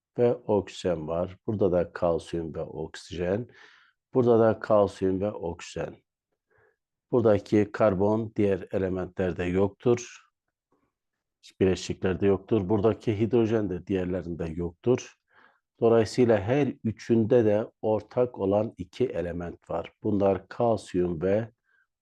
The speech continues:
oksijen oluyor. Dolayısıyla cevabımız E seçeneği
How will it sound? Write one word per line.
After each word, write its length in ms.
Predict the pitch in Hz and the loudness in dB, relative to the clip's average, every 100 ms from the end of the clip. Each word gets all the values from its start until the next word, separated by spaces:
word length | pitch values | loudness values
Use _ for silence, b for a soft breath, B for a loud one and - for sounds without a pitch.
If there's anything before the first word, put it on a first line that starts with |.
| - | -4
oksijen 760 | 95 90 - 101 87 110 98 82 | -4 -4 -6 -4 -2 2 0 0
oluyor. 720 | 82 78 80 - - - - _ - _ _ _ _ _ _ _ _ _ - | -6 -6 -6 -8 -12 -18 -20 _ -20 _ _ _ _ _ _ _ _ _ 2
Dolayısıyla 800 | 127 113 101 - 104 92 110 107 | 6 8 6 4 4 4 4 4
cevabımız 880 | 117 101 95 82 92 120 123 - _ - | 6 6 6 2 0 0 -2 -8 _ 0
E 240 | 123 98 | 4 4
seçeneği 920 | 82 - - 85 85 82 113 139 117 | 0 -8 -6 -6 -2 2 4 4 0